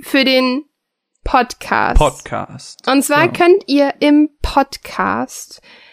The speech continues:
Speaker 1: ich zeig das jetzt auch noch mal für die Stream-Leute, damit sie es auch einmal sehen. Ihr könnt dieses Booster-Deck, Themendeck gewinnen.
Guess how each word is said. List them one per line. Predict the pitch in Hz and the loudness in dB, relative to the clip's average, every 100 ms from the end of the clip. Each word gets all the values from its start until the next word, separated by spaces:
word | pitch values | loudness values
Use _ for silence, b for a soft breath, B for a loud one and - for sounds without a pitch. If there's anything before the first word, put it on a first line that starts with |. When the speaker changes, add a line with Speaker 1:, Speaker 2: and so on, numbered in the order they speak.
| B B - | B B -20
Speaker 1:
ich | - | -4
zeig | 254 | -2
das | 247 247 | 0 -2
jetzt | 240 | -2
auch | 233 | 0
noch | 233 | 0
mal | 226 | 0
für | - | -2
die | 220 | -6
Stream-Leute, | 220 - 233 220 220 | -4 0 2 4 2
damit | 214 220 | 0 -2
sie | - | -4
es | 233 | -8
auch | 208 | -4
einmal | 208 208 | -2 -2
sehen. | 196 208 196 208 226 - - - - | 0 0 0 -2 -6 -8 -16 -18 -8
Ihr | 233 | -8
könnt | - 277 285 320 - - b b b - | -2 0 2 2 0 -12 b b b -6
dieses | 277 311 320 320 311 - - - _ _ _ | 2 4 4 4 2 -2 -10 -14 _ _ _
Booster-Deck, | 226 208 330 - - 202 - - - - _ _ _ - | 0 2 2 2 -2 -2 -2 -6 -8 -18 _ _ _ -4
Themendeck | 302 311 233 202 156 - - _ - | 0 2 2 0 -4 -8 -20 _ -2
gewinnen. | 226 214 220 208 240 349 | 2 4 4 2 0 -2